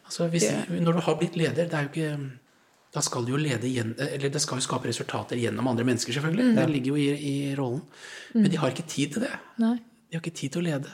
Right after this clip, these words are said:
Speaker 1: for de har så mye de skal gjøre. De skal på styremøter, eller de skal ut til kunder, eller de
Speaker 2: Mm.
Speaker 1: skal, hva, så de har ikke tid til å lede.
Speaker 3: Ja.
Speaker 2: Det må jeg si, det kjenner jeg jo meg veldig igjen i fra organisasjonen jeg jobber i.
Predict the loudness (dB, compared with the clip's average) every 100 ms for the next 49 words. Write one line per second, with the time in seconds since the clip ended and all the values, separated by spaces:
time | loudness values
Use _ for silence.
0 | -18 -10 -6 -4 -4 -2 0 0 -2 -2
1 | -2 -2 -2 -4 -6 -18 -16 -16 -12 -8
2 | 2 6 6 6 2 -2 -2 0 -2 -2
3 | -2 -4 -2 -2 0 -2 -2 0 -2 -2
4 | -2 0 0 -2 -4 -4 -4 -4 -8 -6
5 | -4 0 0 0 -6 -14 -20 _ -6 -6
6 | -16 _ _ _ _ _ _ _ _ _
7 | _ -20 -20 -20 -20 -4 0 4 8 8
8 | 8 8 4 2 2 4 6 6 6 4
9 | 2 2 0 0 2 2 4 6 4 4
10 | 2 0 -2 -6 0 2 2 0 -2 -6
11 | -6 -6 -6 -8 0 2 4 2 0 0
12 | 0 2 2